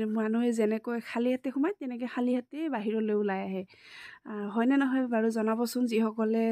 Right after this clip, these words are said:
মানে গৈছে, দেখিছে, আহ, তেনেকুৱাই হয়নে নহয় জনাবচোন বাৰু। আহ, কিমানজনে কিনিব যায় আৰু কিমানজনে এনেই চাব যায়। আৰু ময়ো তাৰেই এজন, মানে চাবলৈহে গৈছোঁ, কিনিবলৈ যোৱা নাই।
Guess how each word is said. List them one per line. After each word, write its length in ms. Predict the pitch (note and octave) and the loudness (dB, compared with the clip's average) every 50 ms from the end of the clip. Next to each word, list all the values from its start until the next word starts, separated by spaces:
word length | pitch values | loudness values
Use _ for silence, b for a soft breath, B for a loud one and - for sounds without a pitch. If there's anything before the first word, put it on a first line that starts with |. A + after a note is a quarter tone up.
| A3+ A#3 | 0 0
মানে 280 | A#3 A3 G#3 G3+ G#3 G#3+ G#3+ A3 - _ _ _ _ - A2+ G#3+ | 0 0 0 0 0 0 -2 -4 -10 _ _ _ _ -14 -10 -6
গৈছে, 380 | G#3+ A3 G#3+ A3 - - - A3+ A3+ | -2 -2 -2 -2 -2 -2 -2 -2 0
দেখিছে, 480 | G#3 G#3+ G3+ - - A3+ - - A3 A3 A3+ A3+ B B B B B B B | 0 0 -2 -2 -4 -6 -4 -2 -2 -2 -2 -4 B B B B B B B
আহ, 320 | - G#3+ G#3 G3+ G3+ G#3 G3 | -8 -6 -4 -2 -2 -2 -4
তেনেকুৱাই 480 | - - A#3 A#3 A#3 A3+ - A#3+ A#3 A#3 | -2 -2 -2 0 0 0 0 0 0 0
হয়নে 260 | A3 G#3+ G#3+ A3 A3+ | 0 0 0 0 0
নহয় 220 | A3 A#3 A#3 A3+ | 0 0 -2 -2
জনাবচোন 540 | G#3+ A3 G#3+ G#3 G#3 G#3 A3 A3 - A#3 A#3+ A#3 | 0 0 0 0 0 0 -4 -4 -4 -4 -2 -2
বাৰু। 240 | A3 G3+ G3 G3+ A#3 C4 B B B B B B B | -2 -2 -2 -2 -2 -4 B B B B B B B
আহ, 240 | - - G3 G3 G3 G3 | -16 -14 -10 -10 -10 -8
কিমানজনে 540 | - B3+ B3 B3 B3 B3 B3 B3 B3 B3+ B3+ | -6 -4 -2 -2 -2 -2 -2 -2 -2 -2 -2
কিনিব 320 | - B3 A#3 A#3+ A#3+ B3 B3 A#3+ | 0 0 0 0 0 0 -2 -2
যায় 200 | A#3+ B3+ B3+ B3 | 0 -2 -2 0
আৰু 140 | A3+ A3+ A#3 | -2 -2 -4
কিমানজনে 500 | A3+ A#3 A3+ A3 A3+ A3 A3+ A3+ A3 A3+ | -4 -2 -2 -2 -2 -2 -4 -4 -2 0
এনেই 280 | A3 G#3+ G#3 G#3+ A3+ A#3 | 2 2 2 2 0 0
চাব 240 | - - A#3 G3+ G3+ G3 F#3+ | -2 -4 -4 -2 -2 -2 -4
যায়। 260 | - G#3 G3+ A3+ B3+ C4+ b b b _ _ - | -2 -4 -4 -4 -4 -8 b b b _ _ -16
আৰু 140 | A#3 B3 C#4+ | -12 -8 -6
ময়ো 320 | C#4+ A#3 G#3+ G#3+ G#3+ A3+ C4 C#4+ | -6 -4 -4 -2 -2 -2 -2 -4
তাৰেই 360 | - - A3 G#3 G3 A3+ A#3+ A#3 | -6 -8 -10 -8 -6 -4 -4 -2
এজন, 360 | G#3 G#3 G3+ G#3 G#3 G#3+ G3 F3+ F#3+ - _ _ - | -4 -2 -2 -2 -2 -2 -2 -4 -6 -8 _ _ -16
মানে 240 | G#3+ G#3 G3 G3+ C4 E4 - - D4 - | -14 -12 -8 -4 -4 -4 -4 -6 -12 -20
চাবলৈহে 560 | - - - G#3 G3 G#3+ G#3+ G#3+ G#3+ A3 A#3+ | -14 -10 -10 -8 -6 -6 -4 -4 -2 -2 -2
গৈছোঁ, 300 | B3+ A#3 G#3 - - G3+ | -2 -2 -4 -4 -6 -8
কিনিবলৈ 440 | - A3 G3+ G3+ G3+ G#3+ A3 G#3+ A3 | -8 -8 -8 -6 -6 -6 -4 -4 -4
যোৱা 200 | G#3+ A3 G#3 G3 | -2 -2 -2 0
নাই। 140 | G3 G3+ G3 | 0 -2 -4